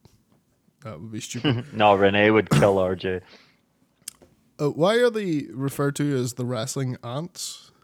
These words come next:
Speaker 1: When did that happen?
Speaker 2: I don't know.
Speaker 1: <laughs> Okay.
Speaker 2: Jesus.
Speaker 1: Not, it's not just me.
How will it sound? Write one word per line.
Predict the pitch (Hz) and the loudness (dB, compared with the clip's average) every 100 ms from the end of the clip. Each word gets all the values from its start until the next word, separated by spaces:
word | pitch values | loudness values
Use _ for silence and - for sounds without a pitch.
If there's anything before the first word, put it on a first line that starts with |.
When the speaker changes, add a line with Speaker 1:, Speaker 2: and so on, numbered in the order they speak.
| _ _ _ - | _ _ _ -10
Speaker 1:
When | 147 | -8
did | 151 127 | -8 -6
that | 127 | -6
happen? | 139 143 143 151 _ _ _ _ _ _ _ _ _ _ _ _ _ _ _ - - - | -4 -6 -6 -12 _ _ _ _ _ _ _ _ _ _ _ _ _ _ _ -20 -12 -6
Speaker 2:
I | 87 | -4
don't | 82 | 0
know. | 120 190 - | 4 4 2
Speaker 1:
<laughs> | - - - - _ _ _ - | -8 -8 -8 -16 _ _ _ -12
Okay. | 131 143 127 120 - - | -8 -8 -8 -10 -12 -18
Speaker 2:
Jesus. | 160 127 127 | -6 -4 -4
Speaker 1:
Not, | - - _ | -10 -20 _
it's | - | -16
not | 120 127 | -12 -12
just | - 113 - | -12 -16 -12
me. | 110 | -14